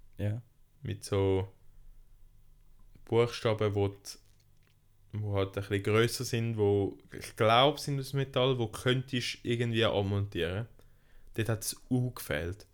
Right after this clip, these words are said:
Speaker 2: Jetzt ist meine Frage, wenn's alle Buchstaben würde geben,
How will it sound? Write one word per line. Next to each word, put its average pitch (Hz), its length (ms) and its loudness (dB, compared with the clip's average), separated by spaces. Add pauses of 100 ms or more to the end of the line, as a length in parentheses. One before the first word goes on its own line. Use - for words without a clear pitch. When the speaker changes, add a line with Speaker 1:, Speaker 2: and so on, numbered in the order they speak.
(320)
Speaker 2:
Jetzt - 140 -12
ist 110 100 -2
meine 113 220 -2
Frage, 104 280 0 (1160)
wenn's 107 600 0 (2500)
alle 127 260 6
Buchstaben 98 680 -2
würde 95 240 0
geben, 101 340 4